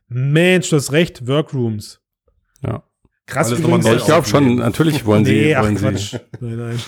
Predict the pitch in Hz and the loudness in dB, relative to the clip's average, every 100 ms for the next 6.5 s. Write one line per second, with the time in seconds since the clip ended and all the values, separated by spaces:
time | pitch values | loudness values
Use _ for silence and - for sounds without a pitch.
0 | - _ _ - 110 - 104 123 110 110 | -14 _ _ -18 -16 -8 -2 -2 0 0
1 | 104 101 - 107 92 107 107 104 101 - | 0 -2 0 2 4 4 2 2 0 0
2 | 104 - 107 101 95 98 98 98 101 104 | -6 -2 0 2 2 2 0 -2 0 0
3 | 92 98 90 - 90 107 117 95 90 95 | 0 -4 -4 -4 0 0 0 -4 -4 -4
4 | - 101 104 - 104 98 98 - 104 101 | 0 0 0 0 0 0 -2 -2 0 2
5 | 101 107 101 101 - 101 95 - 107 120 | 2 2 2 -2 -2 -4 -4 2 2 4
6 | 113 101 90 - - | 2 2 -2 -6 -10